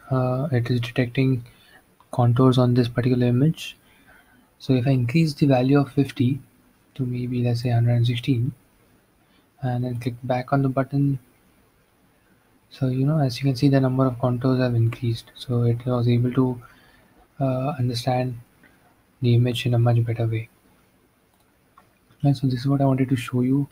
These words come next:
in image processing and how you can use Streamlit with it. All right. Then what we have, the next is video. So in video, uh, I wanted to show a feature that Streamlit recently came up with is the file uploading.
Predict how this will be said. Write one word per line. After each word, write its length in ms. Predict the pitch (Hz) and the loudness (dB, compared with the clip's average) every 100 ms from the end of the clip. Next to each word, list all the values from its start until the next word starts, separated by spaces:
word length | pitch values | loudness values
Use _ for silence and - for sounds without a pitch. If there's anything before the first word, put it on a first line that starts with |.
| - _ _ _ - | -12 _ _ _ -4
in 80 | 120 | 0
image 280 | 123 120 - | 0 -2 -4
processing 480 | 123 123 139 139 | -4 -2 0 0
and 80 | 123 | 0
how 80 | 120 | 2
you 140 | 120 | 0
can 180 | 120 123 | 0 0
use 200 | 123 120 | -2 -2
Streamlit 520 | - 131 127 127 123 120 _ _ _ _ _ - | -6 -4 -2 -2 -4 -8 _ _ _ _ _ -6
with 160 | 120 117 | -2 0
it. 220 | 113 - _ _ _ - 135 | -2 -6 _ _ _ -10 -6
All 80 | |
right. 200 | 147 175 - _ _ _ _ _ _ _ _ _ _ - | -4 -6 -10 _ _ _ _ _ _ _ _ _ _ -6
Then 640 | 139 139 143 143 139 143 | -2 0 0 0 -2 -2
what 200 | 135 123 - | -4 -8 -4
we 60 | |
have, 420 | 117 131 135 139 131 131 | -4 -2 -4 -6 -6 -8
the 100 | 131 | -6
next 260 | 135 - | -6 -6
is 100 | 135 | -6
video. 480 | 120 120 127 117 113 - - - - _ - | -4 -2 0 0 -2 -6 -20 -20 -20 _ -12
So 160 | - | -2
in 160 | 131 123 | -2 2
video, 400 | 143 156 170 175 | 4 4 4 2
uh, 220 | 160 139 143 | 4 4 4
I 40 | 139 | 2
wanted 240 | 139 143 | 0 0
to 100 | 160 | -6
show 280 | - 143 143 | -4 -2 -2
a 120 | 135 | -2
feature 560 | 117 135 123 120 147 139 | -2 0 0 0 0 2
that 220 | 135 135 | 2 2
Streamlit 500 | - - 127 135 131 | 0 -4 -2 2 2
recently 400 | 123 120 131 131 | 0 0 0 0
came 300 | - 127 131 | 0 0 2
up 140 | 131 | 2
with 260 | 127 135 - | 2 -2 2
is 160 | 123 120 | 0 2
the 100 | 120 | 0
file 380 | 123 123 127 | 2 4 4
uploading. 420 | 120 120 117 113 | 2 0 2 2